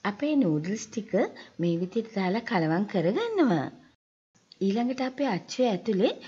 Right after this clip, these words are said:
පොල් තෙල් ටිකක් ගාගෙන ඇතුළටත් පොල් තෙල් ටිකක් වක් කරලා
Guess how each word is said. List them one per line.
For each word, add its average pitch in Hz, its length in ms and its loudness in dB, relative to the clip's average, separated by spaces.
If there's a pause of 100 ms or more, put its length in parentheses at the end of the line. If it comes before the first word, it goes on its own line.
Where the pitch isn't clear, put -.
පොල් 226 240 0
තෙල් 247 200 0
ටිකක් 208 360 -2
ගාගෙන 190 500 2
ඇතුළටත් 294 1000 -2
පොල් 151 220 0
තෙල් 196 180 -2
ටිකක් 226 200 -4 (120)
වක් 214 240 -6
කරලා 185 420 0